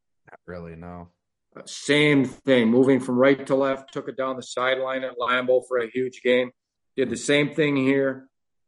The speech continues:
Speaker 2: Um, made Neal, the strong safety, miss, gained an extra eighteen. The gain was thirty. It was a great call by Ben Johnson.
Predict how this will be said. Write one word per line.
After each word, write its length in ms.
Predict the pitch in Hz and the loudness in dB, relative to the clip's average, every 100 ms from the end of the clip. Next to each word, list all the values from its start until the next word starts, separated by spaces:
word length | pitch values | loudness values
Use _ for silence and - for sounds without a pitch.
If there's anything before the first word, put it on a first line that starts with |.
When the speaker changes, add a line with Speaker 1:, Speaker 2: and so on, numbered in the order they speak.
| - | -10
Speaker 2:
Um, 600 | 123 120 113 107 98 - _ _ | -4 -2 -2 -4 -10 -16 _ _
made 320 | 120 131 143 123 | 0 4 4 4
Neal, 420 | 127 139 139 131 | 4 6 6 4
the 80 | 120 | 0
strong 520 | - - 135 135 131 | -10 -8 -2 0 2
safety, 400 | 139 131 131 120 | 4 2 2 0
miss, 360 | 120 131 131 | 4 2 2
gained 260 | - 131 123 | -2 -2 0
an 100 | 120 | 0
extra 440 | 127 127 127 127 | -2 -4 -6 -2
eighteen. 440 | 127 127 135 131 123 | -2 -2 -4 -4 -2
The 60 | |
gain 320 | 110 123 123 117 | -2 0 0 -2
was 200 | 110 - | -8 -4
thirty. 320 | 127 123 123 | 0 0 -2
It 420 | - _ _ - | -4 _ _ -8
was 140 | 127 123 | -6 -2
a 40 | |
great 360 | 117 131 131 - | 2 2 2 -2
call 240 | 123 120 | -2 0
by 140 | 113 | -2
Ben 280 | 107 117 113 | -2 -2 0
Johnson. 480 | 117 117 117 117 | -2 -2 -4 -8